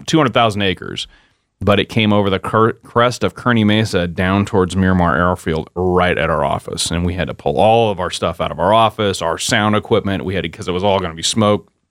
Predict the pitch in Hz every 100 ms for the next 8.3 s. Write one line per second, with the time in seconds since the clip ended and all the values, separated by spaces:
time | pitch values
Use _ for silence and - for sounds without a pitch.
0 | _ _ 104 90 85 98 90 85 _ _
1 | _ _ _ _ _ _ _ _ 127 -
2 | 135 127 131 135 127 143 131 113 101 95
3 | 113 101 107 98 98 101 - 98 92 85
4 | 80 78 - _ _ _ _ _ - 139
5 | 120 107 151 - 110 110 98 143 170 131
6 | 107 101 101 98 - 104 98 139 170 120
7 | - 98 95 104 92 87 - 87 90 92
8 | 87 85 85